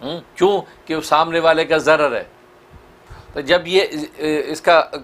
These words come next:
कहना बेज़रर-, बे-, बेअसर हुआ और उसका शरई हुक्म नहीं लगा, तो अब दूसरे ने आज़ाद कर दिया, आप कहते आज़ाद हो जाएगा,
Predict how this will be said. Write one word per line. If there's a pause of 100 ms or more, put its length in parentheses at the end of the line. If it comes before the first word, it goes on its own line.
(100)
कहना
बेज़रर-,
बे-, (200)
बेअसर
हुआ (180)
और
उसका
शरई
हुक्म
नहीं
लगा, (640)
तो
अब (120)
दूसरे
ने (140)
आज़ाद
कर
दिया, (240)
आप
कहते
आज़ाद
हो
जाएगा,